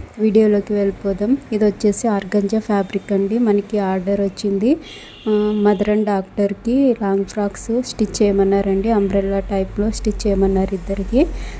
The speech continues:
కి-, పైనేమో అంబ్రెల్లా హ్యాండ్స్ పెట్టమన్నారండి మదర్కి. బేబీకి వచ్చేసి బాహుబలి హ్యాండ్స్ పెట్టమన్నారు. మొత్తం సిక్స్ మీటర్స్ ఫ్యాబ్రిక్ అనేది ఇచ్చారండి నాకు. సండే వరకు ఇవ్వమని చెప్పారు. వీళ్ళు ఈ ఆర్డర్ ఎలా వచ్చింది అంటే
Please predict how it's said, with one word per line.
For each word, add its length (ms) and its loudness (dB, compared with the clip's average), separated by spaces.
కి-, 320 6
పైనేమో 480 4
అంబ్రెల్లా 480 2
హ్యాండ్స్ 420 0
పెట్టమన్నారండి 880 0
మదర్కి. 500 -4
బేబీకి 480 0
వచ్చేసి 460 -2
బాహుబలి 640 -4
హ్యాండ్స్ 400 -2
పెట్టమన్నారు. 680 -2
మొత్తం 360 4
సిక్స్ 340 -4
మీటర్స్ 480 0
ఫ్యాబ్రిక్ 540 -4
అనేది 280 2
ఇచ్చారండి 520 -2
నాకు. 500 -2
సండే 360 2
వరకు 320 -4
ఇవ్వమని 520 0
చెప్పారు. 480 0
వీళ్ళు 220 6
ఈ 340 4
ఆర్డర్ 360 4
ఎలా 300 4
వచ్చింది 500 0
అంటే 420 2